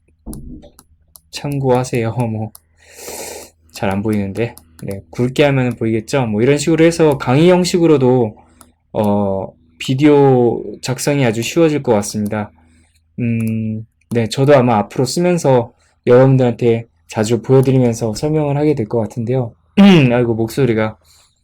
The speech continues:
갔네요. <laughs> 요즘 감기 걸려서 감기 조심하십시오. 네, 여기까지입니다.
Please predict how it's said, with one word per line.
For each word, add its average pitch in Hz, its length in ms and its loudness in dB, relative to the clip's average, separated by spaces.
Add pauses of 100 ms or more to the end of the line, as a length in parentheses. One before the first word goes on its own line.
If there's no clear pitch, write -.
(520)
갔네요. 110 400 -4
<laughs> - 1300 -6
요즘 110 180 -6
감기 120 280 -2
걸려서 117 440 2
감기 139 540 2
조심하십시오. 117 840 -4 (240)
네, 107 280 -4 (600)
여기까지입니다. 117 1160 0